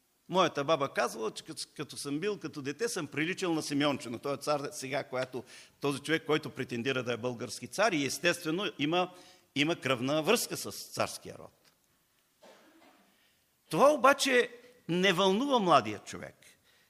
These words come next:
Той, той се вълнува как го приемат приятелите му, какво мислят за него.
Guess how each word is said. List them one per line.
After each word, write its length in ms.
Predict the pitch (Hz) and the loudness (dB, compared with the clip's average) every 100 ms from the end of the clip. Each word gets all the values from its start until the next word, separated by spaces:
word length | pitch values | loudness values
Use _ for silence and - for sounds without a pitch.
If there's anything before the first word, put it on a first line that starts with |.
| _ _ _ _ _ _ _ _ - | _ _ _ _ _ _ _ _ -2
Той, 400 | 226 294 302 233 - - _ _ _ | 2 2 0 -8 -16 -20 _ _ _
той 160 | - 269 | 2 4
се 120 | 277 | 2
вълнува 560 | 220 202 226 247 226 233 | 2 2 2 4 4 4
как 180 | 254 220 | 2 2
го 80 | |
приемат 420 | 165 190 214 185 - | 0 4 4 2 4
приятелите 640 | 156 170 156 110 98 - | 6 6 4 -6 -8 -14
му, 120 | 101 | -6
какво 320 | 151 - 254 | -4 0 2
мислят 380 | 220 226 214 147 | 4 2 0 2
за 140 | 147 | 6
него. 280 | 165 151 78 | 8 8 6